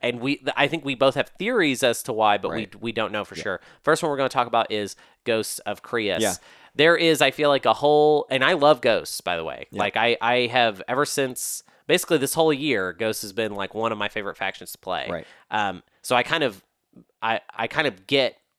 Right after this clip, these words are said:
Speaker 1: where people are coming from that feel this way, but there's this little cult, I feel like, of
Speaker 2: Yeah.
Speaker 1: people that are just like,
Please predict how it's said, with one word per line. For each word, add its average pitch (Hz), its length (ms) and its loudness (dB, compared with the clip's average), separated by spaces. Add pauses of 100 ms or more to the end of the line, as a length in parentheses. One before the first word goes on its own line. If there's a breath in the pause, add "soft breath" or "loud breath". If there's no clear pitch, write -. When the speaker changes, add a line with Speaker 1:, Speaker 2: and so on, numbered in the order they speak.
Speaker 1:
where 113 460 -2
people 120 260 -4
are 107 120 0
coming 117 260 -4
from 127 300 0
that 113 100 -4
feel 110 220 -4
this 127 180 -4
way, 143 260 0 (300 loud breath)
but 123 320 2
there's 135 240 2
this 135 220 -4
little 160 380 2
cult, - 520 0
I 98 120 -8
feel 101 140 -4
like, 92 140 -4
of 98 80 -8
Speaker 2:
Yeah. 87 60 -6
Speaker 1:
people 120 220 -4
that 98 120 -4
are 95 80 -4
just 92 180 -8
like, 95 140 -4